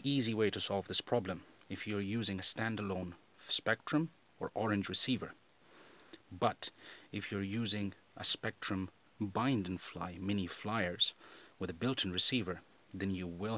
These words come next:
have to do a system update on it, for which I believe you have to buy an updating kit from Hobby King. But right now I'm talking about using it with absolute standalone receivers.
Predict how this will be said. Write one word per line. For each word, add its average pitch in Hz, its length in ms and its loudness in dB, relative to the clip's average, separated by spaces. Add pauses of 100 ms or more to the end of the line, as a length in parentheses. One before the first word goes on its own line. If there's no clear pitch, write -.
(120)
have 104 180 -4
to 92 80 -6
do 90 280 -4 (460)
a - 40 0
system - 400 4
update 90 380 -4
on 90 100 -6
it, 110 100 -6
for - 180 -6
which 101 240 -4
I 98 120 -4
believe 110 500 -4
you 117 80 -6
have 107 220 -8
to 101 100 -10
buy 101 360 0 (380)
an 104 200 -4
updating 98 560 -6
kit - 220 -8
from 92 200 -6
Hobby 90 280 -8
King. - 240 -10 (840)
But 95 120 -8
right 131 180 4
now 120 140 2
I'm 104 100 0
talking 101 360 0
about 92 260 -2
using 98 280 -2
it 90 140 -8
with 90 160 -10
absolute 98 480 -4
standalone 90 600 -2
receivers. 92 560 2